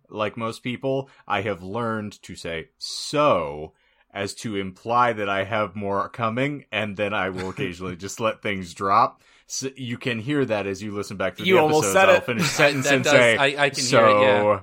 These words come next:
Speaker 1: Yeah, it'll pop up. Z-,
Speaker 3: <laughs> Uh,
Speaker 1: so we're all on the same page now. Michael's not the
Speaker 2: Yeah.
Speaker 1: only one who has his speaking foibles, as it were, or the little tics.
Speaker 3: Mine,
Speaker 2: Tics.
Speaker 3: mine is my complete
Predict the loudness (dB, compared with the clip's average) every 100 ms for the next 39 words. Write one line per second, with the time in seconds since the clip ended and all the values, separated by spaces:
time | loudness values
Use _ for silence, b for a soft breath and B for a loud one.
0 | -6 _ B B B -2 2 2 2 0
1 | 0 4 6 6 4 0 -2 -4 -2 -2
2 | -4 0 0 2 4 6 8 8 8 6
3 | 4 0 -2 0 0 0 0 -2 -2 0
4 | 0 -2 -2 -4 -4 -2 -4 -2 -2 -2
5 | -4 -4 -4 -2 -2 -2 -10 -12 -14 B
6 | B -14 -10 -10 -6 -6 -6 -4 -2 -2
7 | -4 -8 -6 -6 -6 -6 -6 -4 -4 -6
8 | -8 -8 -8 -10 _ _ _ _ _ _
9 | -10 -10 -12 -16 -18 _ _ _ -18 -2
10 | 0 0 -4 -2 -2 0 -4 -4 -6 -8
11 | -12 -10 -10 -10 -14